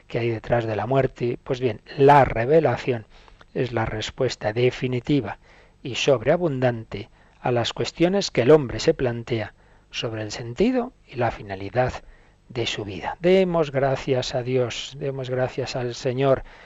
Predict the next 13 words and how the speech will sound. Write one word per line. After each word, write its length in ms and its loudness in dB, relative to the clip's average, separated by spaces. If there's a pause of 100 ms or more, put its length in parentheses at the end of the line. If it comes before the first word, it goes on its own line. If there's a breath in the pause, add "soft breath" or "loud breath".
(340 loud breath)
que 140 -6
nos 260 -8
ha 160 0
hablado, 500 0
que 140 -10
se 180 -6
nos 220 -8
ha 120 0
comunicado. 800 0
Solo 200 4
por 160 2
eso 200 2
ya 220 4